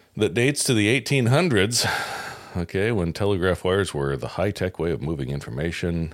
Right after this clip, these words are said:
has admitted that it is getting paid by special interests for its reporting. A report from the Washington Standard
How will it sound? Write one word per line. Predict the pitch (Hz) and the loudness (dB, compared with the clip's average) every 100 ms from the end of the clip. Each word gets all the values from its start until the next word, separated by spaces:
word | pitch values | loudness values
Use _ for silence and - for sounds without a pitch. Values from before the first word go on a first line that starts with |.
| - | -2
has | 90 87 | 0 0
admitted | 71 95 110 156 165 104 | -2 0 2 4 2 2
that | 104 | 2
it | 127 117 | 2 2
is | 90 | -2
getting | 87 113 101 87 | 0 0 0 -2
paid | - 180 247 101 | -2 -2 -2 -2
by | - 107 | -2 -2
special | - 139 135 113 131 | -4 -6 -4 -6 -4
interests | 196 - 98 67 - - - _ _ _ _ _ | -4 -2 -2 -2 -2 -4 -8 _ _ _ _ _
for | - - - | -8 -8 -6
its | 113 - | -6 -4
reporting. | 107 107 143 233 90 - - _ _ _ - - - - - - - - _ _ _ - | -6 -4 0 0 -2 -6 -10 _ _ _ -20 -20 -20 -20 -20 -20 -20 -20 _ _ _ -6
A | 107 | 0
report | 131 - 165 - | 0 2 0 0
from | - 143 | 0 2
the | 120 | 2
Washington | 98 120 175 175 147 139 113 | 2 2 2 2 2 0 0
Standard | - 151 180 214 95 73 92 | 0 0 0 2 2 0 -2